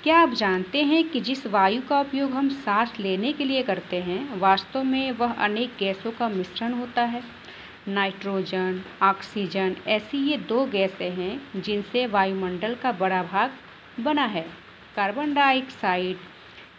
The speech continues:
हीलियम, ओजोन, आर्गन एवं हाइड्रोजन जो है, वो कम मात्रा में पाई जाती है और इस गैस के अ-, अ-, अलावा धूल के छोटे छोटे कण भी हवा में मौजूद होते हैं।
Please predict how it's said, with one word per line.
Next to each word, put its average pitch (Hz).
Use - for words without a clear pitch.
हीलियम, 202
ओजोन, 196
आर्गन 190
एवं 202
हाइड्रोजन 196
जो 208
है, 190
वो 240
कम 269
मात्रा 185
में 262
पाई 180
जाती 175
है 202
और 220
इस -
गैस 208
के 320
अ-, 226
अ-, 196
अलावा 190
धूल 285
के 320
छोटे 254
छोटे 247
कण 202
भी 254
हवा 180
में 214
मौजूद 196
होते 320
हैं। 170